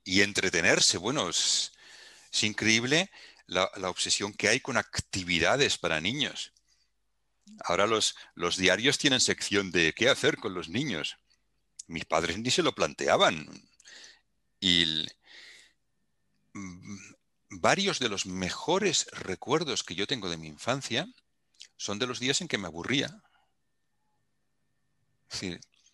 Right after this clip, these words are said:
Y lo, lo estuve hablando hace un tiempo porque en, en, en algún congreso conocí a un neuro-,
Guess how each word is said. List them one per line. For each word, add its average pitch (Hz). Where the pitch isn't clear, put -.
Y 104
lo, 113
lo 110
estuve 208
hablando 180
hace 147
un 117
tiempo 139
porque -
en, 95
en, 92
en 92
algún 101
congreso 135
conocí 110
a 110
un 101
neuro-, 92